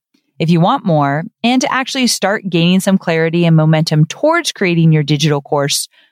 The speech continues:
go take advantage of the free module one that is available to you right now. So go to amy porterfield dot com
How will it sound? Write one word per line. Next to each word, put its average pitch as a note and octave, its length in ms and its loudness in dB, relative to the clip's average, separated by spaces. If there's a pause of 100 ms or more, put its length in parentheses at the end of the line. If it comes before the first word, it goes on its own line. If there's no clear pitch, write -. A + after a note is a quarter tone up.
(160)
go C#4 140 -2
take E4 220 -2
advantage C#4+ 460 0
of G#3 120 -2
the A3+ 100 -2
free C4 560 -2
module A3+ 560 2
one F3+ 260 2
that F3+ 160 0
is F#3 120 2
available G3+ 540 0
to - 140 -4
you F3 300 2
right D#3+ 340 -2
now. C#3+ 360 -6 (520)
So G3 140 -2
go F3+ 120 0
to E3 180 -4
amy A3+ 260 2
porterfield C4 480 -2
dot B3+ 220 -2
com D3+ 400 -2